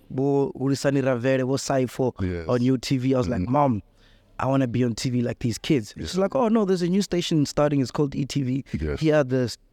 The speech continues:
Speaker 1: studios, the incentive.
Speaker 2: Mm.
Speaker 1: Uh, here's the taxi, here's the money.
Speaker 2: You're lying.
Speaker 1: Come with me." I caught a taxi barefooted.
Speaker 2: Sure.
Speaker 1: Then I went to, uh, uh, uh, the, the studios.
Speaker 2: How old were you when you jumped into the
Speaker 1: Ah,
Speaker 2: States?
Speaker 1: bro, I was, like, maybe twelve, thirteen.
Speaker 2: Oh, wow.
Speaker 1: Very young.
Speaker 2: Yeah.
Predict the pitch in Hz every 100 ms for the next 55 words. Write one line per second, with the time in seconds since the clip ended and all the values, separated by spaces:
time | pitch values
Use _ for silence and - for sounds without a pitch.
0 | _ - - 143 135 135 120 113 - 139
1 | 135 165 156 - 85 82 127 120 _ 120
2 | 117 113 - _ - 143 123 - 156 143
3 | 156 131 143 123 120 131 147 190 185 _
4 | 107 107 110 107 87 175 175 165 165 196
5 | 202 - - - 151 131 170 151 - 120
6 | 160 185 - 196 - 123 - _ _ -
7 | 78 64 - 131 143 139 151 156 - 147
8 | 131 123 - - 123 120 - - - 123
9 | 123 - 127 127 - 120 - 156 127 120
10 | 110 156 170 156 117 95 95 87 87 95
11 | 87 76 73 73 - 131 113 113 110 107
12 | 113 113 107 - 110 110 - 113 - -
13 | 113 92 139 92 82 76 110 131 147 135
14 | 117 110 - 85 71 67